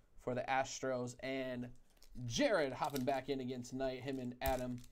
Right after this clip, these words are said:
jumped in with us for the vault and a few other things last night, are back for another night. So we appreciate you guys hopping over and hanging out with us. There's Shogo Akimi,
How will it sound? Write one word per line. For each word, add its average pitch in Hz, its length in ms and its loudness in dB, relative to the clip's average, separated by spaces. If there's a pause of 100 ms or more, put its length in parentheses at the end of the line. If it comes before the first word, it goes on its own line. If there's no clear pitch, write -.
(480)
jumped 160 320 8
in 190 80 8
with 175 100 2
us 175 140 0
for 170 120 4
the 151 80 8
vault 175 440 8
and 147 100 0
a - 20 -2
few 175 220 -2
other 160 160 4
things 160 240 -2
last 151 240 4
night, 165 240 2
are 135 60 2
back 143 340 2
for 143 140 2
another 135 220 0
night. 127 340 -2 (420)
So - 120 -2
we 147 60 4
appreciate 139 440 2
you 131 60 0
guys 131 200 4
hopping 131 240 2
over 131 220 -2
and 120 80 -4
hanging 127 240 -2
out 123 140 -2
with 120 120 -6
us. 123 300 -6 (580)
There's 143 240 8
Shogo 151 500 4
Akimi, 185 460 -2